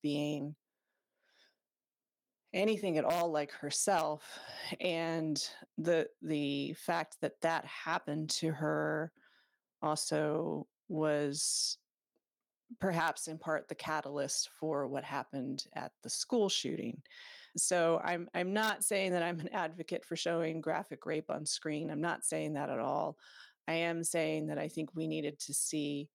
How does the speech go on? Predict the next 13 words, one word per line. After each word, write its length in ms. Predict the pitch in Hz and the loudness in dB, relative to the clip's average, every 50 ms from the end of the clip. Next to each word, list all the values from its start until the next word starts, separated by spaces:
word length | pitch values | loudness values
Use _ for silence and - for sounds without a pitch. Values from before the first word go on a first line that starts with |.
| _ _ _ _ _ _ _ - | _ _ _ _ _ _ _ -6
some 300 | - - - 180 180 165 | -4 0 0 2 2 2
of 160 | 156 151 151 | 0 0 0
the 120 | 156 160 | 0 0
horribleness 680 | 156 160 160 151 151 143 160 151 143 147 143 143 - - | 2 2 2 2 2 0 -2 -2 -2 -2 -2 -2 -4 -4
that 140 | - 143 143 | -4 -4 -4
happened 440 | 170 147 147 143 - - 147 147 - - | -2 -2 -4 -4 -4 -8 -10 -6 -6 -4
to 140 | - 143 139 | -2 -2 -2
her 360 | 151 139 139 143 139 143 - _ _ _ _ - | -2 -2 -2 -2 -4 -6 -8 _ _ _ _ -6
to 140 | - - | -4 -4
be 260 | 147 147 151 147 151 151 | -2 -2 0 0 0 0
able 180 | 151 151 147 | 0 0 -2
to 120 | - - - | -4 -4 -4
understand 960 | - 143 143 135 131 - - - - 143 143 147 156 156 143 147 139 - | -4 -4 -4 -2 -2 -4 -2 -2 -2 -2 -2 -2 -2 -4 -4 -4 -6 -8